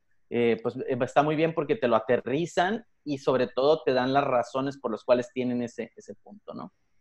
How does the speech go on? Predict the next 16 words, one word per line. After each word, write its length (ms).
Em, 640
y 100
así, 180
otro 280
así 140
como 220
para 180
terminar 340
el 140
extra 300
es 120
el 200
B 200
two 100
B 200
Growth. 260